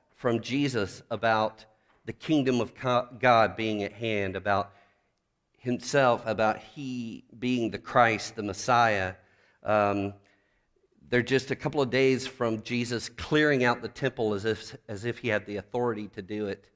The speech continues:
Um, Jesus claiming in a parable that he's the son that the owner of the vineyard called Israel has sent.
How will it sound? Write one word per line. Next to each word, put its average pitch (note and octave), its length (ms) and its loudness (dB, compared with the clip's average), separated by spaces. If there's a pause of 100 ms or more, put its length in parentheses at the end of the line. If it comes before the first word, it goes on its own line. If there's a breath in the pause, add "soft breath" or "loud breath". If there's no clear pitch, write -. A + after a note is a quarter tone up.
(520 soft breath)
Um, G2+ 460 -2 (840 soft breath)
Jesus B2 400 -2
claiming C3+ 420 2
in A#2 140 2
a - 20 0
parable A#2+ 440 0
that G#2+ 140 -4
he's C3+ 260 -6
the A#2+ 120 -12
son C3+ 460 2
that A2+ 160 -2
the G#2+ 120 -6
owner B2+ 280 2
of A#2 80 0
the G#2+ 80 -8
vineyard A#2 400 -2
called A2 300 0
Israel B2 360 2
has G2 220 -4
sent. - 640 -4